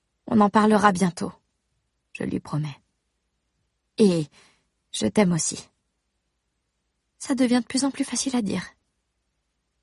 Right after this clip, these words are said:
Il m'embrasse sur les lèvres longuement et l'espace d'un instant, je me prends à vraiment regretter de devoir partir.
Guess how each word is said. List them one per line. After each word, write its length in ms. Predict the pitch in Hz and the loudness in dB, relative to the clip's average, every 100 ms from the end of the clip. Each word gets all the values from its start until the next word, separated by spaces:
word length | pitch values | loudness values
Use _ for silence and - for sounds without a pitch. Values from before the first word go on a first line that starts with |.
| _ | _
Il 120 | 208 | 2
m'embrasse 360 | 190 190 196 - | 4 4 0 -2
sur 140 | 190 | -2
les 140 | 180 | -2
lèvres 360 | 175 170 185 165 | 0 -2 -2 -2
longuement 540 | 165 202 185 180 208 - _ _ | 0 0 2 0 0 -6 _ _
et 120 | 220 | -4
l'espace 400 | 208 208 - 220 | 0 0 0 0
d'un 160 | 185 190 | 2 2
instant, 400 | 185 - - 202 - _ _ _ _ _ | 2 -2 -4 -6 -8 _ _ _ _ _
je 160 | - 208 | -6 0
me 100 | 208 | 0
prends 300 | - 208 208 | 0 2 2
à 60 | |
vraiment 380 | 180 170 208 214 | 2 0 0 0
regretter 480 | 190 196 190 190 190 | -2 -4 -4 -4 -2
de 120 | 170 | -2
devoir 300 | 165 170 156 | -2 -2 -4
partir. 520 | - 165 - - 175 | -6 -10 -10 -12 -12